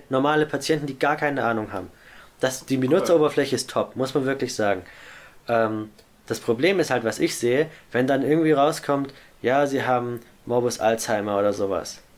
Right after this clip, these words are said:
Speaker 1: Oder, "Ja, Sie haben irgendwas Schlimmes",
Speaker 2: Ja, dann gehst du
Speaker 1: weißt du?
Speaker 2: zum Arzt.
Speaker 1: Krebserkrankung.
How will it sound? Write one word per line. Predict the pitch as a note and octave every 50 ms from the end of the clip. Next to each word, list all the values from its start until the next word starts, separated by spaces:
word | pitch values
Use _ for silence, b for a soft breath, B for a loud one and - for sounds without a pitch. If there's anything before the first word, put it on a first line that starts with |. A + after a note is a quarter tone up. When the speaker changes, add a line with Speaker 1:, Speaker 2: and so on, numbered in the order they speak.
| _ _ - -
Speaker 1:
Oder, | B2 A#2 A#2 A2+ G#2+ G#2+ - B B B B B
"Ja, | - B2 C3+ C#3+ C#3+
Sie | C3 C3+ B2 A#2
haben | B2+ B2+ B2 A#2+ A#2+ A#2+ A2+ - -
irgendwas | - C#3 C#3 B2+ A2+ A2 G#2+
Schlimmes", | - - E3+ F3+ D3+ A2+ G2
Speaker 2:
Ja, |
dann | G2 G2+ G2+
gehst | G#2 G#2
du | G#2+
Speaker 1:
weißt | B2+ B2+ B2+
du? | E3 E3+
Speaker 2:
zum | E3+
Arzt. | - A#2 A2+ G#2+ - - - -
Speaker 1:
Krebserkrankung. | - D#3+ E3 D#3+ - C3 A2+ - - A2 G2+ G2+ - G2 F#2